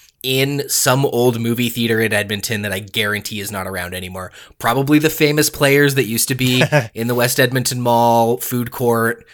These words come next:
Speaker 1: maybe the one that wa-, used to be in Westmount that's now a Safeway. Um, I just, like, I, it's so, it is, like, ingrained in my brain walking through a brown colored mo-, Cineplex hallway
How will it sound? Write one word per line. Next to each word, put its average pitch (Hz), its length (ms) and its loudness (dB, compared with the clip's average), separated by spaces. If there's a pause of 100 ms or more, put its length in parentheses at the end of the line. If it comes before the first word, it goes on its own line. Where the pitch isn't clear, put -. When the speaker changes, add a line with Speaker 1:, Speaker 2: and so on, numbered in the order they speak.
(200)
Speaker 1:
maybe 120 600 0
the 131 120 2
one 127 420 0
that 127 140 -2
wa-, 110 160 -2
used 117 280 -2
to 117 60 -8
be 123 140 0
in 117 80 -2
Westmount 113 580 -2
that's 104 160 -8
now 104 200 -2
a - 20 -2
Safeway. 107 720 0 (400)
Um, 101 300 -2
I 117 60 -2
just, 127 240 -2
like, 120 220 -2
I, 113 240 -4
it's 113 200 -2
so, 139 360 4
it 127 160 0
is, 131 140 0
like, 139 180 2
ingrained 120 600 -2
in 120 100 -2
my 110 140 -2
brain 104 580 -4 (380)
walking 113 400 0
through 120 220 -2
a 110 180 0
brown 107 600 -2
colored 110 720 0 (100)
mo-, 107 360 -8
Cineplex 117 680 -2
hallway 98 600 -2